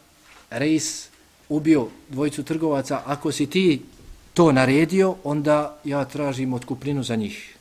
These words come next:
Tražim ili glavu za glavu, ili krvarinu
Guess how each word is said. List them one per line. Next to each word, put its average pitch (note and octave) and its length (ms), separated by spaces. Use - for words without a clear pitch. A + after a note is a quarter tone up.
Tražim A2 440
ili D#3+ 200
glavu A#2 340
za A#2+ 140
glavu, D3+ 380
ili B2 300
krvarinu A#2 560